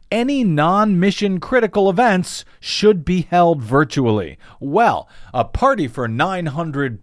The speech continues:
uh, uh, State Department officials, apparently that is a mission critical event. Senator Bob Menendez, Democrat of New Jersey, earlier this month urged Pompeo to cancel the party,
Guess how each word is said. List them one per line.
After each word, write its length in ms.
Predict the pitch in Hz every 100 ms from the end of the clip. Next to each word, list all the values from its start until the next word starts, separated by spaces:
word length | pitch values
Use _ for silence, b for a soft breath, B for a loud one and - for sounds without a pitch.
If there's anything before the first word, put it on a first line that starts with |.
| - -
uh, 460 | 156 127 120 120 131 110 127
uh, 280 | 120 110 110 107 156 135 151
State 360 | - - 269 196
Department 460 | - - 131 120
officials, 640 | 107 240 302 147 113 131 - b b b b b b b b b b
apparently 380 | 220 262 208 151
that 240 | 170 185
is 140 | 160 143
a 80 |
mission 500 | 127 143 180 - 160
critical 500 | 135 165 147 131 131
event. 400 | 113 107 80 - - - - _ _ _ _ - _ _ _ _ _ _
Senator 360 | - 170 160 147
Bob 400 | 113 147 151 151
Menendez, 840 | 143 131 147 170 135 123 170 147
Democrat 460 | - 135 127 139 127
of 100 | 113
New 140 | 113
Jersey, 640 | 98 104 120 180 127 120
earlier 400 | 120 117 110 107
this 200 | 101 95
month 360 | 104 101 123 -
urged 580 | 147 180 175 127 101 -
Pompeo 520 | 123 113 98 123 113
to 80 | 110
cancel 520 | - - 139 151 -
the 80 | 131
party, 520 | - 151 147 165 165